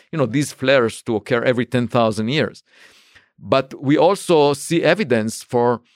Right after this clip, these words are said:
the possibility that gas clouds were disrupted by the black hole, because the, the stars that are close to the black hole are residing in a single or two planes.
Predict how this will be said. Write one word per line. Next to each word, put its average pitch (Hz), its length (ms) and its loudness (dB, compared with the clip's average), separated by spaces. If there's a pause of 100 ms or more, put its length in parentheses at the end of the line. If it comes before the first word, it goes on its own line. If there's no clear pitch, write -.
(260)
the 127 160 -6
possibility 135 480 -2
that 107 280 -2
gas 131 760 -2
clouds 120 600 -2
were 117 220 2
disrupted 107 600 -4
by 101 140 -4
the 95 80 -10
black 101 320 -4
hole, 101 260 -10
because 101 360 -6 (320)
the, 127 180 0
the 131 140 -2
stars 156 360 0
that 143 140 -8
are 120 80 2
close 120 460 0
to 175 100 -4
the 160 80 -2
black 170 300 0
hole 214 240 -2 (300)
are 123 120 2
residing 139 540 2
in 123 120 0
a 110 40 0
single 151 680 -4 (120)
or 101 180 -10 (200)
two 160 140 -8
planes. 127 720 -2